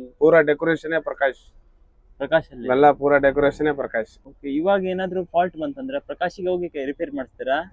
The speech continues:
Speaker 1: ಹೌದು, ಅದು ಹಂಗೇನಾರ ಫಾಲ್ಟ್ ಯಾವ ಬಂದೇ ಇಲ್ಲ ಇನ್ನೂವರೆಗೂ. ಇವತ್ತಿನವರೆಗೂ ಒಂದ್ ನಾವು ಬಾಡಿ ಬೋಲ್ಟ್ ಬಿಚ್ಚಿಲ್ಲ ಇನ್ನೂವರೆಗೂ.
Speaker 2: ಇಲ್ಲ
Speaker 1: ಹಂಗೇನಾರ
Speaker 2: ಅಂತ?
Speaker 1: ಬಂದ್ರೆ ರಿಪೀಟಿಂಗ್ ಆದ್ರೆ ಅಲ್ಲೇ ಮಾಡಿಸ್ಬೋದು.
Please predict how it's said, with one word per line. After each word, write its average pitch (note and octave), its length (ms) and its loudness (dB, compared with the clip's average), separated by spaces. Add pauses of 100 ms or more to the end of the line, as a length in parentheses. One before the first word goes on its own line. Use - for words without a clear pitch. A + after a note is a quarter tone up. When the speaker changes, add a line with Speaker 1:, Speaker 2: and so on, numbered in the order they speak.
Speaker 1:
ಹೌದು, E3+ 280 12
ಅದು D3+ 200 6
ಹಂಗೇನಾರ E3+ 680 8
ಫಾಲ್ಟ್ E3+ 340 2
ಯಾವ F#3 280 10
ಬಂದೇ G3 400 10
ಇಲ್ಲ G3+ 120 12
ಇನ್ನೂವರೆಗೂ. F3+ 580 4 (580)
ಇವತ್ತಿನವರೆಗೂ G3 580 6
ಒಂದ್ F#3+ 160 4
ನಾವು F3 380 6
ಬಾಡಿ E3 280 6
ಬೋಲ್ಟ್ E3+ 280 0
ಬಿಚ್ಚಿಲ್ಲ D#3 380 -4
ಇನ್ನೂವರೆಗೂ. B2+ 480 -4 (680)
Speaker 2:
ಇಲ್ಲ D3+ 160 0
Speaker 1:
ಹಂಗೇನಾರ E3+ 320 2
Speaker 2:
ಅಂತ? D#3 120 2
Speaker 1:
ಬಂದ್ರೆ E3 300 2
ರಿಪೀಟಿಂಗ್ E3 460 0
ಆದ್ರೆ D3+ 180 4
ಅಲ್ಲೇ D#3+ 200 2
ಮಾಡಿಸ್ಬೋದು. D3 760 -4